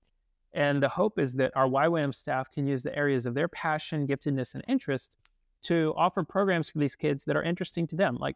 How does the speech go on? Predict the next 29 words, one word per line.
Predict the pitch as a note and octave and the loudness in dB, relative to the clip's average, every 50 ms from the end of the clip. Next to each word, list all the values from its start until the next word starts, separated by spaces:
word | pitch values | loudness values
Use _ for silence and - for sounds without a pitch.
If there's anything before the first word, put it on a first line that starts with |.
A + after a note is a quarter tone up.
| _ _ | _ _
for | - E3 | -2 0
me, | D#3+ D3 A2+ - _ _ _ _ _ _ _ - | 0 0 0 -2 _ _ _ _ _ _ _ 0
I | - | 2
love | D#3+ E3 E3+ D#3 - _ | 2 2 2 0 -2 _
fishing. | - E3+ - - C3 A#2+ B2+ - - | -2 -2 -2 -2 -4 -4 -6 -4 -2
I'd | A3 A3 G#3+ | -2 0 0
love | C#4 B3 | 0 0
to | B3 A#3+ | 0 0
take | - - A#3+ A3+ | 0 -2 -2 -2
some | - - B3+ A#3+ A#3 A3 - _ _ _ _ _ _ _ _ _ | -2 -2 -2 0 0 -2 -4 _ _ _ _ _ _ _ _ _
young | E3+ F3 G3 A3+ A3 | 0 2 2 2 0
people | - A#3+ A3 - G#3+ | 0 -2 -2 -2 -2
fishing | F#3+ - - A3 G#3 - G#3+ F3 D3 | -2 0 0 0 0 2 0 2 2
on | C3+ C3 | 2 2
the | B2+ B2 | 2 2
weekends, | B2 A#2+ - - B2+ A#2+ A#2+ A#2+ - | 0 0 -2 -2 -4 -2 -2 -2 -2
maybe | - D#3+ D#3 D3+ D3+ | 0 0 2 2 2
a | C#3 | 0
couple | - - D#3 - D3 | 0 -2 -2 -2 -4
times | - - C#3+ C3+ C3 B2+ | -4 -4 -2 -2 -2 0
a | B2+ | 0
month | B2+ B2+ B2 A#2+ A#2 - | 0 0 -2 -2 -4 -4
or | - C3+ C3 | -2 -2 -2
a | - | 0
couple | - F#3+ D#3+ - D#3 - | -2 -2 -2 -2 -2 -2
times, | - C#3+ C#3 C#3 C3+ C3+ B2+ - - _ _ _ _ _ _ _ _ _ | -2 -2 -2 0 -2 -2 -4 -8 -14 _ _ _ _ _ _ _ _ _
uh, | - D3 C3+ C3 - | -2 0 0 0 0
a | C#3 | -4
season, | - - - - - F3 D#3+ D3+ B2+ C3+ B2+ A#2 A#2 B2 | -6 -6 -6 -2 2 2 2 2 2 0 -2 -4 -4 -6